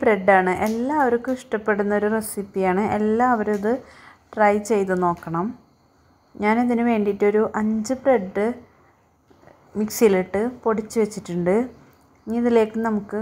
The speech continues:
കുറച്ച് വെജിറ്റബിൾസ് ആഡ് ചെയ്ത് കൊടുക്കണം. വെജിറ്റബിൾസ് ഞാൻ ഒരു അര കപ്പ് cabbage grate ചെയ്ത് വെച്ചിട്ടുണ്ടായിരുന്നു, അര കപ്പ് ക്യാരറ്റ് ഗ്രേറ്റ് ചെയ്തത്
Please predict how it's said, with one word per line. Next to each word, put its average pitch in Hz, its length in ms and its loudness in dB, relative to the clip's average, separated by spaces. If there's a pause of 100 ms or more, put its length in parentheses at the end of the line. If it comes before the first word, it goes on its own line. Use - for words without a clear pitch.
(100)
കുറച്ച് 220 300 -6 (100)
വെജിറ്റബിൾസ് 214 760 -2
ആഡ് 180 180 2
ചെയ്ത് 175 200 0 (380)
കൊടുക്കണം. 175 440 -4 (1400)
വെജിറ്റബിൾസ് 196 680 -6
ഞാൻ 220 180 2 (1800)
ഒരു 208 120 -4 (140)
അര 220 100 0 (140)
കപ്പ് 247 380 -4 (440)
cabbage 196 680 2 (1200)
grate 214 460 4
ചെയ്ത് 196 220 2
വെച്ചിട്ടുണ്ടായിരുന്നു, 175 800 -4 (560)
അര 208 120 0 (140)
കപ്പ് 247 320 -2 (380)
ക്യാരറ്റ് 196 680 0 (420)
ഗ്രേറ്റ് 190 460 0
ചെയ്തത് 175 360 -2